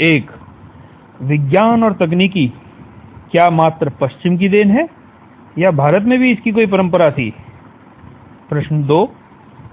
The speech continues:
भारत में किन किन क्षेत्रों में वैज्ञानिक विकास हुआ था? प्रश्न तीन, विज्ञान और तकनीकी के अंतिम उद्देश्य को लेकर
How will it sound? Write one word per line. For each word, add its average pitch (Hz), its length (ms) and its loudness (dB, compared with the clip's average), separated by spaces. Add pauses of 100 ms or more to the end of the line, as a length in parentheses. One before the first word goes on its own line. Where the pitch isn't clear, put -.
(160)
भारत 156 400 2
में 165 140 0
किन 185 320 0
किन 165 200 0
क्षेत्रों 160 420 -2
में 156 120 0
वैज्ञानिक 147 540 0
विकास 139 500 0
हुआ 135 200 2
था? 117 320 -4 (1120)
प्रश्न 139 360 -6
तीन, 156 440 -4 (720)
विज्ञान 156 640 0
और 151 140 -2
तकनीकी 156 540 -2
के 151 120 -2
अंतिम 151 500 -4
उद्देश्य 147 500 -4
को 151 100 -2
लेकर 147 360 0